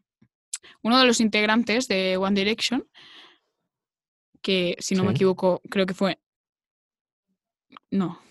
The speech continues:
Speaker 1: da igual, no voy a decir quién fue porque me voy a equivocar.
Speaker 2: Vale.
Speaker 1: <laughs> Porque no estoy segura. Pero ha confirmado que, que se están pensando en volver porque,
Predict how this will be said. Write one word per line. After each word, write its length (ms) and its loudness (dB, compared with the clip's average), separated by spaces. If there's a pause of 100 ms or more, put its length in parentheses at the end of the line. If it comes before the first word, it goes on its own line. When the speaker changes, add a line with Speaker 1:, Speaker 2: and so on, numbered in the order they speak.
Speaker 1:
da 120 6
igual, 220 2
no 80 0
voy 100 4
a 40 6
decir 220 2
quién 140 -2
fue 140 -2
porque 200 -4
me 80 -6
voy 100 -6
a 40 -4
equivocar. 440 -8 (420)
Speaker 2:
Vale. 180 2
Speaker 1:
<laughs> 420 -4 (340)
Porque 220 2
no 80 2
estoy 140 0
segura. 360 -2 (460)
Pero 580 6
ha 80 4
confirmado 800 4
que, 760 2
que 80 -2
se 80 -2
están 260 -2
pensando 400 -2
en 160 2
volver 420 0 (1500)
porque, 840 4